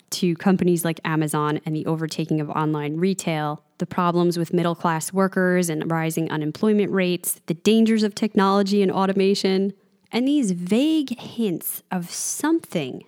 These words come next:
that's happening throughout the universe, not just in Earth, in the future.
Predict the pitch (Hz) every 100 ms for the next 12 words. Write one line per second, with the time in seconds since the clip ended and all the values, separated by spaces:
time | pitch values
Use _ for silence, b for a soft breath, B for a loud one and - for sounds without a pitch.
0 | _ 196 - - 190 185 170 156 147 -
1 | 185 233 302 208 185 208 190 135 - -
2 | 175 180 190 - 165 - 202 143 - -
3 | 208 190 165 - 190 - 131 -